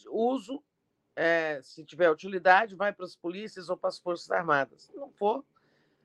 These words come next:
vai pro Ferro Velho, né, sei lá. É, porque também vai ter muita gente vendendo sucata, né, pra ganhar um trocadinho.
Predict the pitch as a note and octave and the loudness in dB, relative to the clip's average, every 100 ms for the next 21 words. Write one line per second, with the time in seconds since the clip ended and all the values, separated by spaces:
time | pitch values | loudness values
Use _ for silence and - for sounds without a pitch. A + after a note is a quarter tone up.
0 | _ D#3+ F3+ E3+ D3 C3+ C#3+ C3 F3 G#3 | _ 4 4 4 -6 -6 -6 -2 -4 -4
1 | F3+ D3+ F3 - C3 C#3+ F3+ _ _ - | -6 -10 -14 -12 -8 -8 -8 _ _ -20
2 | _ _ _ C#3+ D#3+ D#3+ D#3 D3+ C#3 B2 | _ _ _ 2 4 4 4 4 0 -2
3 | - E3 G3+ G3+ A3 A3+ G3 - F3 F#3 | -8 -10 -8 -8 -8 -6 -6 -4 -6 -4
4 | E3+ C#3+ D#3+ - E3 D3+ D#3+ D3 - D#3 | -4 -4 -8 -2 0 4 2 2 -8 -4
5 | - A#2 - B2+ C#3 B2+ C3 B2 A#2+ B2+ | 4 4 2 -4 -2 0 0 0 -4 -6
6 | B2 C3+ A2+ G2+ D#2+ | -2 -2 -2 -6 -20